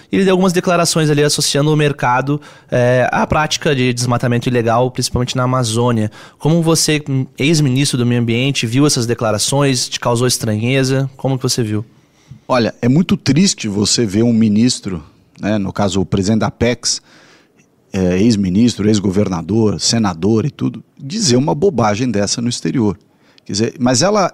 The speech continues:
Speaker 2: essa bobagem, pra quem acompanhou a maneira pela qual,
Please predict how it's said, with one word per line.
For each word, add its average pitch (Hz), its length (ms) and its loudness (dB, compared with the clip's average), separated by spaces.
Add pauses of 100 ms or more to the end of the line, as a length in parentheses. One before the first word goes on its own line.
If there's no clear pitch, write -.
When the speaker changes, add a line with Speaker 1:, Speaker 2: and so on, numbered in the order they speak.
(120)
Speaker 2:
essa 139 260 0
bobagem, 123 420 2
pra 123 200 -2
quem 196 180 -2
acompanhou 151 720 2
a 165 40 0
maneira 123 400 2
pela 107 240 0
qual, 92 460 0